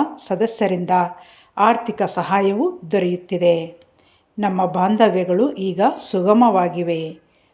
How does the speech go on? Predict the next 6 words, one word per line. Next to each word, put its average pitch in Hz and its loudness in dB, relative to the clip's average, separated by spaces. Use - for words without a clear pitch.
ಮೊದಲು 240 4
ನಾನು 190 0
ಅಲ್ಪ 220 -2
ವಿಷಯಗಳ 180 0
ಬಗ್ಗೆಯೂ 185 -2
ಚಿಂತಿಸುತ್ತಿದ್ದೆ. 180 -2